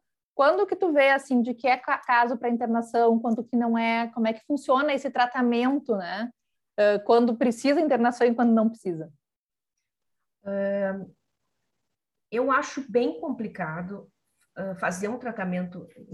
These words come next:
Speaker 2: ah, pra dependência química não estando num ambiente seguro, tá? Então, sei que existem tratamentos, assim, uma internação domiciliar, que seria o paciente ficar assistido pela, pela família, pela rede, né?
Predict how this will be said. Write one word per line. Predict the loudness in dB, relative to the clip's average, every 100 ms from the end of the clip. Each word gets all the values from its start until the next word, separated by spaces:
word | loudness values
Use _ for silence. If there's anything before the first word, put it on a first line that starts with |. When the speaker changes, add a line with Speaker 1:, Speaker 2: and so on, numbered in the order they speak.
| -4
Speaker 2:
ah, | -4 -8 -12 -12
pra | -4 -4
dependência | -4 -6 -8 -10
química | -16 -10 -10 -8 -12 -18 _
não | -8 -4 -2 -4
estando | -8 -10 -8 -6 -4
num | -4 -4
ambiente | -4 -4 -6 -6 -8 -12
seguro, | -10 -10 -8 -6 -6 -10 _ -20
tá? | -14 -8
Então, | -8 -8 -6 -6 -6 -14 _ -20 _
sei | -10 -8
que | -6
existem | -8 -8 -8 -8
tratamentos, | -6 -6 -4 -4 -6
assim, | -10 -6
uma | -6
internação | -4 -6 -10 -12
domiciliar, | -8 -6 -6 -4 0 2 0
que | -2
seria | -12 -10 -10
o | -8
paciente | -10 -12 -16
ficar | -16 -14 -8 -6
assistido | -6 -8 -14 -12 -12
pela, | -10 -10 -10
pela | -8 -8 -8
família, | -6 -4 -2 -2 -2 -4
pela | -4 -4
rede, | -4 -4 -6 -12 -14
né? | -12 -8 -10